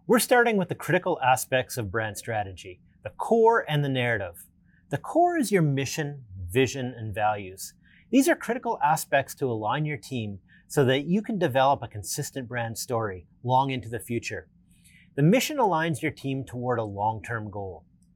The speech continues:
Your vision describes what winning looks like for the team. And lastly, your values align the team and helps guide decision-making as you do the hard work of executing on the mission. The second part of the brand strategy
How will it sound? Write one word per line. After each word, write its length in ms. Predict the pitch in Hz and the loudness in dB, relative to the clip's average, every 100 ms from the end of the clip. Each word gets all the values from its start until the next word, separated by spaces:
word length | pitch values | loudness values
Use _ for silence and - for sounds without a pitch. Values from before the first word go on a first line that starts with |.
| _ _ - | _ _ -2
Your 160 | 127 123 | 2 2
vision 640 | 107 269 214 127 110 127 _ _ _ | 6 4 4 -2 -4 -12 _ _ _
describes 540 | 147 - 185 196 196 170 | -2 -2 8 8 8 2
what 220 | 175 147 | 0 0
winning 280 | 160 165 151 | 0 0 0
looks 300 | 127 - - | -2 -4 -6
like 240 | 110 107 | -6 -8
for 120 | - | -12
the 100 | 104 | -14
team. 300 | 92 104 90 - _ _ _ _ 117 | -12 -14 -16 -18 _ _ _ _ 0
And 80 | |
lastly, 500 | 147 196 226 - 165 | 8 8 8 4 4
your 220 | 156 160 135 | 4 0 -2
values 560 | 110 147 196 214 170 | 4 6 6 2 -4
align 320 | 156 139 147 | -4 -4 -4
the 80 | 147 | -6
team 400 | - - 120 123 | -8 -8 -6 -6
and 140 | 120 113 | -10 -10
helps 480 | - 160 156 - - 117 | 0 0 0 -12 -16 -2
guide 280 | 131 139 123 | 4 4 2
decision-making 920 | 151 147 135 143 120 110 - 95 95 _ - - | -6 -6 -6 -4 -6 -6 -12 -18 -20 _ -20 -6
as 160 | 117 120 | 0 4
you 120 | 165 | 4
do 180 | 151 156 | 6 4
the 100 | 120 | 4
hard 260 | 123 135 | 4 2
work 240 | 113 117 117 | 0 -4 -4
of 100 | 98 | -10
executing 640 | 101 - 107 117 101 92 | -10 -12 -10 -8 -6 -8
on 140 | 90 | -12
the 40 | 90 | -14
mission. 380 | 92 - 87 78 _ _ _ _ _ _ _ _ _ _ - | -12 -12 -14 _ _ _ _ _ _ _ _ _ _ _ -2
The 80 | |
second 460 | - - 254 262 185 | 0 0 0 0 2
part 180 | 160 139 | 4 4
of 40 | |
the 60 | 127 | 0
brand 320 | 123 117 110 | -2 -4 -6
strategy 720 | - 123 123 110 120 120 | -6 0 0 0 -6 -10